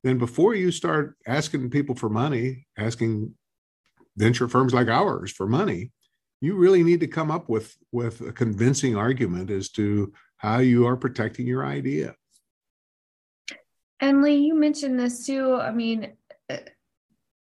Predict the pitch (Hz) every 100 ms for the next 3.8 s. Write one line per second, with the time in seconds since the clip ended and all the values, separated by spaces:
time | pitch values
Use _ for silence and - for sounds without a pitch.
0 | 247 285 302 302 - 269 175 170 185 233
1 | 240 240 254 233 208 190 185 247 269 233
2 | 220 214 233 240 185 - 220 175 147 147
3 | 147 - - 156 - - - -